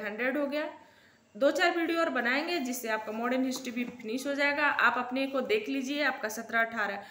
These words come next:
अगर बीस, बाईस आपका क्वेश्चन सही जाता है तो बहुत अच्छे हैं, और नहीं जा रहा है, पन्द्रह से नीचे है या पन्द्रह से ऊपर है, सोलह, सत्रह है, तो आपको मेहनत करने की ज़रूरत है और आप अच्छे से कर सकते हैं, क्योंकि modern history का, अ, weightage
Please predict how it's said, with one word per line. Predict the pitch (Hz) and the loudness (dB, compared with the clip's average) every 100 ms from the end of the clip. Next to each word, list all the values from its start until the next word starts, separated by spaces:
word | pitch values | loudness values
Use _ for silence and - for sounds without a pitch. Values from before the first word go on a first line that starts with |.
| - - - | -18 -12 0
अगर | 254 294 | 2 4
बीस, | 240 285 262 | 2 0 2
बाईस | 247 262 | 2 2
आपका | 247 - 247 | -2 -2 -4
क्वेश्चन | 220 214 220 | -4 -6 -6
सही | 214 202 226 | -6 -4 -2
जाता | 269 254 254 | -2 -2 -2
है | 254 | -6
तो | 208 | -6
बहुत | 208 208 | -8 -6
अच्छे | - - - - 277 | -6 -8 -6 -4 -4
हैं, | 302 - - - _ 196 | -4 -8 -16 -20 _ -6
और | 202 | -2
नहीं | 233 269 | 0 0
जा | 277 262 | 2 0
रहा | 262 | 0
है, | 269 269 | -4 -4
पन्द्रह | 202 196 208 | -6 -4 -6
से | 208 | -6
नीचे | 202 202 226 | -8 -8 -6
है | 269 | -2
या | 269 | -2
पन्द्रह | 254 190 190 202 | -2 -6 -6 -6
से | 214 | -6
ऊपर | 202 - 254 | -10 -4 -2
है, | 269 | -2
सोलह, | 262 208 202 | -4 -4 -4
सत्रह | 208 - - 247 | -6 -10 -8 -6
है, | 285 320 - - - - | -4 -6 -12 -20 -16 0
तो | |
आपको | 226 220 202 | 0 0 -2
मेहनत | 208 208 208 | -6 -6 -6
करने | 214 208 | -6 -8
की | 202 202 | -8 -10
ज़रूरत | 202 190 190 247 247 | -8 -8 -4 -4 -4
है | 262 302 - - - - - | -6 -6 -6 -10 -20 -20 -10
और | - 190 | -4 0
आप | 190 185 | 0 -2
अच्छे | 196 214 | -6 -8
से | 208 | -8
कर | 208 190 | -8 -8
सकते | 196 240 226 - 262 | -6 -6 -8 -8 -8
हैं, | 254 | -6
क्योंकि | 208 208 | -8 -6
modern | 208 226 254 302 | -4 0 2 2
history | 294 277 - 240 | 2 -2 -6 -6
का, | 226 208 208 - - - - - | -2 -2 -2 -10 -20 -20 -16 -8
अ, | 196 190 190 | -2 -2 0
weightage | 247 302 | 0 0